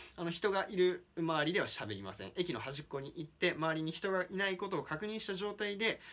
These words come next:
まあ、飛沫とか飛ぶ可能性があるんで、それが、もう最低限その可能性がないなっていうのを確認した上で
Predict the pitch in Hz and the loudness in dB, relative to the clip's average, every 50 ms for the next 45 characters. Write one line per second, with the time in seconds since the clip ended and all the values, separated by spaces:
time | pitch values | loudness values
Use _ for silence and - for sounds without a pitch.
0 | - - - 156 - 180 185 202 196 - 202 143 - - 170 160 - 180 165 160 | -16 -8 -6 -4 -2 0 -2 -2 0 0 0 0 0 0 -2 -2 0 0 0 0
1 | 160 - 160 147 143 139 131 120 104 104 123 143 123 - - 156 151 - 180 156 | 0 -2 -2 0 0 0 0 0 -4 -2 -2 -2 -2 -2 -4 -8 -4 -2 -2 0
2 | 147 147 135 127 - 147 156 147 139 135 135 - 151 156 156 156 120 110 - 135 | 2 2 2 0 0 -4 -4 -4 -6 -6 -2 -2 -2 0 0 -2 -4 -4 -6 -8
3 | 131 143 135 135 127 131 135 127 120 135 180 185 165 156 165 165 - 123 110 107 | -6 -6 -6 -6 -4 -4 -2 -2 2 4 4 4 4 2 0 0 0 -4 -4 -4
4 | - 160 156 - 233 233 233 - - - 220 - - 220 254 262 247 233 277 - | -6 -8 -8 -6 -6 -6 -4 -4 -2 -2 -2 -2 -2 0 0 0 2 2 2 0
5 | - - | 0 -4